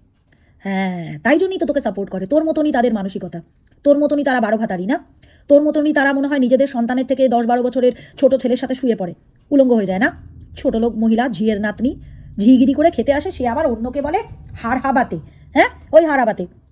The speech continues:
যার ঝিয়ের মতন অবস্থা হয়েছিল, বিয়ের দিন একটা শাড়ি জোটেনি, সে আবার অন্যকে বলে হাড় হাবাতে।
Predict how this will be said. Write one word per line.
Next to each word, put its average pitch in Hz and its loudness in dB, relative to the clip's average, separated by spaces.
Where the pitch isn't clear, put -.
যার 262 6
ঝিয়ের 262 4
মতন 320 4
অবস্থা 269 2
হয়েছিল, 339 4
বিয়ের 247 2
দিন 302 0
একটা 311 2
শাড়ি 247 2
জোটেনি, 349 -2
সে 277 4
আবার 302 4
অন্যকে 247 4
বলে 294 2
হাড় 226 0
হাবাতে। 180 -4